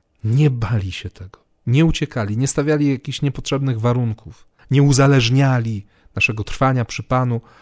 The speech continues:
od zewnętrznych okoliczności, od tego, czy Bóg spełni jakieś moje życzenia, czy nie bardzo. Będę się modlił,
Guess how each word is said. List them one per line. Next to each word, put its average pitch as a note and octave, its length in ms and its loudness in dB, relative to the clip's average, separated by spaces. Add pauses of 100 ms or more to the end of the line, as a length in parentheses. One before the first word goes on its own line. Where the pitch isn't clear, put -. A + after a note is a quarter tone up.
(200)
od A2+ 200 -6
zewnętrznych A#2 680 0
okoliczności, A2 680 -6
od G2 80 -8
tego, A2 220 -6
czy G#2+ 140 -10
Bóg G#2 180 -10
spełni F#3+ 440 2
jakieś C#3 300 -2
moje C3 220 0
życzenia, A2+ 420 -2
czy - 160 -8
nie F#2+ 80 -4
bardzo. G2+ 460 -4 (320)
Będę B2 220 2
się D3 140 2
modlił, D3+ 460 2